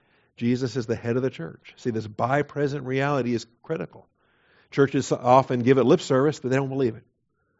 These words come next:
They don't run their church like Jesus Christ is head of the church. They run their church like they're a corporation. Different activities there.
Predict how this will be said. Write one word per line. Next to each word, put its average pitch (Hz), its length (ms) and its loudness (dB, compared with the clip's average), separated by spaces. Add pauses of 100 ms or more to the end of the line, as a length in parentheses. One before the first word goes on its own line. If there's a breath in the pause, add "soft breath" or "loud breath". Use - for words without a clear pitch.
(120)
They 117 80 -2
don't 135 220 6
run 143 180 6
their 139 100 4
church 127 360 0
like 113 140 0
Jesus 117 280 0
Christ 120 320 -4
is 107 80 -10
head 117 140 -2
of 107 80 -2
the 107 80 -8
church. - 420 -18 (540)
They 113 100 0
run 117 160 2
their 110 140 -2
church 120 280 -4
like 110 140 -2
they're 107 140 0
a 104 40 -4
corporation. 107 600 -6 (1300)
Different 107 280 -2
activities 104 540 -6
there. 98 320 -12